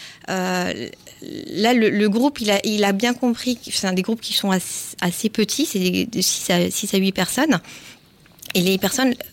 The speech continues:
de ce groupe sont tous dans la même dynamique. Elles ont envie d'avancer sur leur manuscrit. Elles ont envie que leur manuscrit, un jour, soit publiable. Enfin, en tout cas, soit publié. Donc, le rendre publiable. Et, euh,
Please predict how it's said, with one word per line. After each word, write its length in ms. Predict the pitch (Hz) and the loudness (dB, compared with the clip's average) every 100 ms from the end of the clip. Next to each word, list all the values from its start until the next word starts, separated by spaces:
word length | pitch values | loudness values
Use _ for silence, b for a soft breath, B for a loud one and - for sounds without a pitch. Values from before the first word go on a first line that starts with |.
| - | -6
de 240 | 190 226 | 2 4
ce 140 | 254 226 | 4 4
groupe 160 | 247 | 4
sont 120 | 202 | 2
tous 140 | 190 254 | 0 2
dans 100 | 226 | 2
la 80 | 202 | 4
même 140 | 208 | 4
dynamique. 440 | 196 190 233 302 - | 4 4 2 0 -2
Elles 180 | 190 | 0
ont 60 | 202 | 2
envie 420 | 208 220 233 208 B B B B 196 | 2 2 0 -4 B B B B 0
d'avancer 380 | 220 233 233 | 2 2 2
sur 160 | 233 208 | 0 0
leur 100 | 196 | 2
manuscrit. 420 | 185 185 - 370 | 2 0 0 0
Elles 160 | 208 196 | 2 2
ont 40 | |
envie 120 | 208 254 | 2 2
que 60 | |
leur 100 | 208 | 2
manuscrit, 300 | 208 208 - | 2 2 2
un 80 | 240 | 2
jour, 120 | 269 | 2
soit 120 | - | 0
publiable. 480 | - 233 214 160 160 - _ _ _ - | 2 2 4 2 0 -8 _ _ _ -6
Enfin, 260 | 190 165 69 - | -2 -2 -4 -6
en 60 | |
tout 100 | - | -2
cas, 120 | 254 | 0
soit 160 | 254 208 | 2 0
publié. 640 | - - 233 226 240 156 - _ - | 0 2 4 4 2 0 -2 _ -12
Donc, 280 | 175 190 - | -6 -4 -2
le 120 | 175 | 0
rendre 220 | 170 233 | 2 2
publiable. 540 | 233 214 196 185 160 - B B B B - | 0 -2 2 2 0 -6 B B B B -2
Et, 260 | 190 180 | 2 2
euh, 640 | 175 170 170 170 170 170 | 2 0 0 0 -2 -4